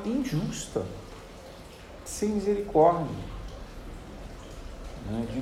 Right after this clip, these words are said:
dar o poder do outro nos magoar. Mas, ora,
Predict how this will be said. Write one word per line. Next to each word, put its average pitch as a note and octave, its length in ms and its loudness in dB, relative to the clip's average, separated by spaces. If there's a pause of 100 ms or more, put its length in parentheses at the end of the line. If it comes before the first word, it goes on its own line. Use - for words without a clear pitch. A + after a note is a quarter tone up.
(120)
dar A3 340 8
o F#3+ 60 8
poder F#3 680 6
do D#3 160 8 (100)
outro D#3 460 10
nos B2 280 2
magoar. G#2+ 540 6 (400)
Mas, G#3+ 140 -4
ora, D#3 360 6